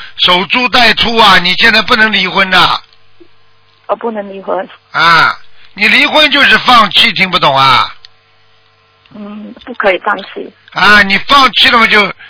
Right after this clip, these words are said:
Speaker 1: 人家就谢谢你了。
Speaker 2: 嗯。
Speaker 1: 人家就多嘴，多嘴，
Speaker 2: 我以为我跟他的缘分至尽的话，
Speaker 1: 多嘴。
Speaker 2: 这样就。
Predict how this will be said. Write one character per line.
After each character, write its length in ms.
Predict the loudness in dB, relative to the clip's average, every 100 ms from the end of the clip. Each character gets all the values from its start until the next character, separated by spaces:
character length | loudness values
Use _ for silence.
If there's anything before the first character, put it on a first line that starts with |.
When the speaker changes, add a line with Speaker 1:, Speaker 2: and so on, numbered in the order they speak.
| -20 -20 -20 -4
Speaker 1:
人 180 | 0
家 160 | 2 2
就 100 | 2
谢 240 | 2 2
谢 160 | 2 2
你 160 | 2 2
了。 320 | 2 2 -2 -10 _ _ -20 -20 -20 -20 -20 _ _ _ _ _ _ _ _ _
Speaker 2:
嗯。 680 | -12 -10 -8 -8 -8 -12 -6
Speaker 1:
人 140 | -2
家 120 | 0
就 120 | 2 2
多 180 | 4 4
嘴， 200 | 4 2 2
多 200 | 0 2
嘴， 100 | 0
Speaker 2:
我 140 | 2
以 20 |
为 0 |
我 80 | 2
跟 0 |
他 80 | 2
的 140 | 2
缘 180 | 2 0
分 220 | -2 -6
至 200 | -6 -10 -10 -8
尽 160 | -4
的 140 | -4 -4
话， 180 | -2
Speaker 1:
多 80 | -2
嘴。 100 | -2 _ -6
Speaker 2:
这 60 |
样 120 | -6 -6
就。 380 | -6 -6 -6